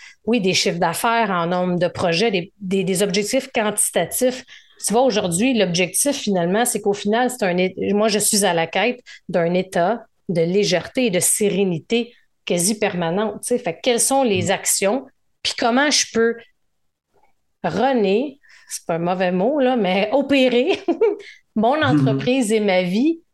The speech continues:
Speaker 1: pour pouvoir avoir et ressentir cet état-là. T'en penses ?
Speaker 2: Et, et comment, comment on rallie aussi tout ça ?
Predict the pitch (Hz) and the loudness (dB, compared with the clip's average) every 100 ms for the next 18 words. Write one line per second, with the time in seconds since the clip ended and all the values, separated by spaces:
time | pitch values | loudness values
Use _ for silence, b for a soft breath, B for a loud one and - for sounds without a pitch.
0 | _ _ _ - 196 196 190 175 _ - | _ _ _ -2 2 2 0 -4 _ -6
1 | 208 226 208 320 226 - - _ _ _ | 0 2 2 2 0 -4 -12 _ _ _
2 | _ _ - 247 202 160 202 277 277 B | _ _ -4 0 2 2 2 0 -6 B
3 | B 202 202 180 233 262 294 277 269 330 | B 0 0 2 0 2 2 0 0 0
4 | 294 - 180 - 165 160 165 170 - _ | 0 -2 -4 -6 -6 -4 -4 -6 -12 _
5 | _ _ - 185 - 202 214 110 110 - | _ _ -8 -6 -4 -4 -2 0 -2 -4
6 | 151 123 120 139 156 156 _ _ _ - | -6 -2 0 2 0 -4 _ _ _ -2
7 | 135 139 104 104 101 110 113 101 107 107 | 2 2 2 2 2 2 2 0 -4 -6
8 | - 107 104 104 | -6 -2 0 0